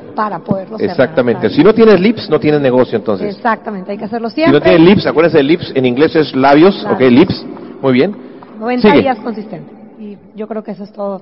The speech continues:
Speaker 1: en cuanto a los básicos, hay que hacerlo siempre. Son las cuatro acciones que
Speaker 2: Repítenos las preguntas. ¿Qui-, cómo te ves como mi ne-, como mi socio o como mi cliente? ¿Cómo estuvo eso? Dale.
Speaker 1: Para hacer cierre contundente, o sea,
Speaker 2: Cierre.
Speaker 1: si, no sirve de nada dar un plan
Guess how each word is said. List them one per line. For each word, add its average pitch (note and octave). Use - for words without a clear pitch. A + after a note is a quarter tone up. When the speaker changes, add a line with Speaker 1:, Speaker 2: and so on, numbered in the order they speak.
Speaker 1:
en G3
cuanto G3+
a -
los F#3+
básicos, G3+
hay G3+
que G#3+
hacerlo A3
siempre. F#3
Son A#3
las B3
cuatro D4
acciones D#4
que A#3
Speaker 2:
Repítenos F#3+
las D#3+
preguntas. C3+
¿Qui-, D#3
cómo F#3
te F#3
ves C#3
como C#3
mi A#2
ne-, G#2+
como A2+
mi G#2
socio F#3+
o -
como B2
mi G#2+
cliente? D#3
¿Cómo C#3+
estuvo D#3
eso? D#3+
Dale. C#3
Speaker 1:
Para G#3+
hacer A#3+
cierre E4+
contundente, A3+
o G#3
sea, G#3
Speaker 2:
Cierre. E3+
Speaker 1:
si, E2+
no C#4
sirve D#4+
de D4+
nada C#4
dar C#4
un C4
plan E4+